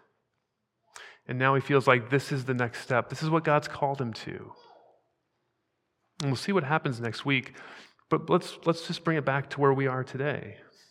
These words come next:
It means this, as we begin in our own day,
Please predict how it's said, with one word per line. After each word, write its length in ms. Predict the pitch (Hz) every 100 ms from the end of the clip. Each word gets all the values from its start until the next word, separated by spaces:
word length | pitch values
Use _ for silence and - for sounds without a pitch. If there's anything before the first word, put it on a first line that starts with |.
| _ _ _ _ _ _ _ _ _ _ _ _ _ - - - -
It 80 |
means 200 | 156 151
this, 180 | 147 139
as 120 | 135
we 100 | 139
begin 840 | 135 139 151 160 160 170 165 - -
in 120 | 139
our 80 | 135
own 320 | 110 135 135
day, 400 | 117 104 104 104